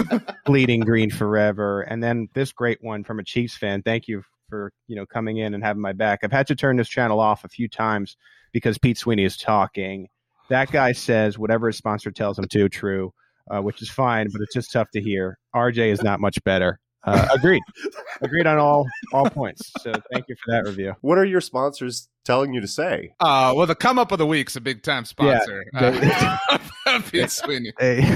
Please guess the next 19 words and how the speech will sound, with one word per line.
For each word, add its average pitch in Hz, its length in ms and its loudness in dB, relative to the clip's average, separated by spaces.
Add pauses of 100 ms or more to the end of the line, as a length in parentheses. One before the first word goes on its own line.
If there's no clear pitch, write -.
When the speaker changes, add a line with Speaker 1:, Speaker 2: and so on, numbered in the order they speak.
(140)
Speaker 1:
they 123 200 6
say, 143 400 4
"Make 139 260 -2
sure 147 300 -2
you, 147 580 -4
you 151 100 -4
know, 143 100 4
tote 135 320 2
the 135 100 4
Chiefs 135 360 -2
as 131 120 -10
best 127 260 -4
you 139 60 -8
can." 143 480 -2 (100)
And, 113 340 -6
uh, 110 280 -4
I 113 160 -6
do. 120 340 -4
And 107 280 -4